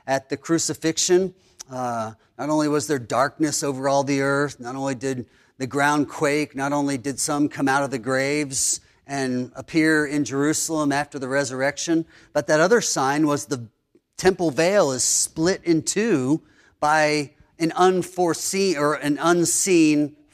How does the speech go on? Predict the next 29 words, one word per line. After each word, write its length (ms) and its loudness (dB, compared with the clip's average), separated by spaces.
force. 680 0
Nobody 320 2
was 200 2
in 280 2
there. 380 -4
Uh, 240 0
but 180 -8
this 180 -4
massive 840 -2
curtain, 600 0
several 360 0
stories 540 0
high, 320 2
several 460 -2
inches 480 0
thick, 460 0
is 200 0
just 440 -4
sh-, 300 -8
shredded 640 2
right 280 2
down 240 0
the 60 2
middle, 480 2
totally 420 4
exposing 920 2
what 160 -2
was 380 -2
perpetually 800 0